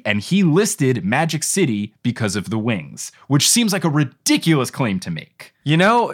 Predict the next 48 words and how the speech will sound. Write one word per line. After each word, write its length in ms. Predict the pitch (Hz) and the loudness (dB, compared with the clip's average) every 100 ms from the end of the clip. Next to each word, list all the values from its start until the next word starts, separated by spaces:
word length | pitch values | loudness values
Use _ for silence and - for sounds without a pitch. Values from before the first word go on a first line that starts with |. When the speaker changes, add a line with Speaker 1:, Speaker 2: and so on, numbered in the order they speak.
| - | -2
Speaker 2:
in 180 | 196 202 | 0 0
fairness, 520 | - 240 269 202 120 | 0 0 2 0 0
Magic 400 | 127 160 196 160 | 0 0 -2 -4
City 420 | - 190 170 135 | -2 0 0 0
is, 300 | 147 170 131 | -2 -2 0
I, 240 | 139 143 | 0 2
I, 120 | 147 156 | 2 2
I 100 | 151 | 2
know 160 | 196 175 | 4 4
nothing 400 | 139 147 170 143 | 2 2 0 0
about 480 | 113 117 120 - - | 2 2 0 -4 -4
gentlemen's 540 | 147 139 143 135 123 | 0 2 2 2 0
club 420 | - 131 123 107 - | -2 2 2 0 -4
culture, 440 | 131 123 160 156 | -4 -2 -2 -2
but 200 | 117 135 | 0 2
I 80 | 143 | 2
have 300 | 139 170 139 | 4 2 2
heard 220 | 156 156 | 0 0
of 120 | 117 | 0
Magic 340 | 123 127 123 - | 0 0 -2 -6
City 420 | 147 147 120 120 | -4 -2 -2 -2
in 140 | 131 | -4
so 160 | 123 131 | 0 0
much 220 | 127 123 | 0 0
as 80 | 117 | -4
it's 180 | 120 - | -6 -4
mentioned 480 | 117 123 127 120 | -2 -2 -2 -4
in 100 | 117 | -2
a 60 | 110 | -2
lot 240 | 110 113 | 0 0
of 120 | 110 98 | -2 -2
rap 220 | 117 123 | -2 -2
songs. 300 | 98 90 98 | -8 -10 -8
Like, 140 | 113 | -4
I 80 | 110 | -4
feel 160 | 131 127 | -2 -2
like 140 | 113 | -4
Drake 420 | 113 120 120 - | -2 -2 -4 -8
mentions 420 | 117 113 104 110 | -6 -6 -6 -8
Magic 320 | 101 107 107 104 | -6 -6 -6 -8
City 240 | 120 110 | -8 -6
a 80 | 104 | -4
lot, 320 | 104 104 104 | -2 -2 -4
and 140 | 117 117 | -4 0
that's 280 | 113 107 - | 0 -2 -8
a 80 | 135 | -6
thing. 340 | - 180 165 | -2 0 0
I, 180 | 120 113 | -4 -6